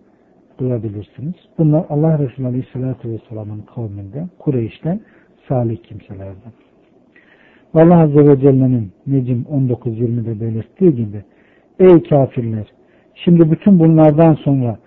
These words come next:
Lat ve Uzza'ya ve bundan başka bir de üçüncü putunuz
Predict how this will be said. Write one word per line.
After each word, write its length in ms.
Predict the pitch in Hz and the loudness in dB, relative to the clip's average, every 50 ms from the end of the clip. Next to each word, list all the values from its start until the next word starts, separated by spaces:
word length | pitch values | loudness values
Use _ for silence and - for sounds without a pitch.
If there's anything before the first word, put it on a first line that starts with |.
| _ _ _ _ _ 135 | _ _ _ _ _ -2
Lat 200 | 143 156 165 151 | 0 2 2 0
ve 140 | 147 143 151 | 0 0 0
Uzza'ya 640 | 156 147 143 139 131 131 139 127 127 127 117 104 - _ _ _ _ _ _ _ 131 | 0 0 0 -2 0 0 0 0 0 0 -2 -6 -10 _ _ _ _ _ _ _ -8
ve 140 | 131 120 127 | -6 -4 -2
bundan 340 | 131 135 135 147 151 147 | -2 0 0 0 0 0
başka 360 | 131 127 120 - - 131 120 120 | 0 -2 -4 -6 -6 -8 -4 -4
bir 160 | 135 127 113 | -4 -4 -4
de 60 | 131 | -8
üçüncü 420 | 135 127 - - 120 127 120 131 | -10 -12 -12 -10 -10 -8 -8 -8
putunuz 520 | 120 - _ _ - 123 123 110 - _ | -10 -12 _ _ -10 -8 -8 -8 -10 _